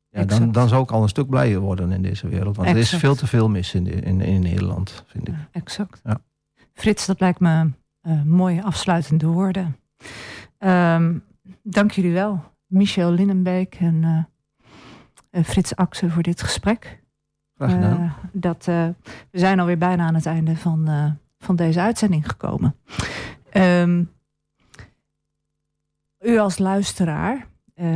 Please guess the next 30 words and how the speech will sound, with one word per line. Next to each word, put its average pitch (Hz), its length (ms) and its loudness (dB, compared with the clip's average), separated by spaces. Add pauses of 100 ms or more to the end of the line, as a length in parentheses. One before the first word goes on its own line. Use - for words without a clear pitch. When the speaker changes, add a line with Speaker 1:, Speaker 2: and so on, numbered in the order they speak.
Speaker 2:
en 180 140 2
als 160 180 0
Almeloer 160 580 2
willen 165 220 2
we 160 160 2
hartelijk 170 580 -2
bedanken 185 480 0
voor 165 240 -2
uw 170 200 2 (140)
bijdrage 185 640 2
aan 170 120 0
de 170 80 -2
collecte 180 460 0
van 156 280 2
handicap 156 600 0 (100)
punt 156 300 -2
N 151 120 4
L. 151 160 0 (640)
Deze 196 380 2
heeft 214 240 0
maar 170 120 2
liefst 156 560 -2 (200)
drieëntwintighonderdvijftig 196 1600 0
euro 156 340 2
en 165 120 2
twaalf 151 580 -2
cent - 520 0 (180)
opgebracht - 600 -2
voor - 160 0
ons. - 460 -2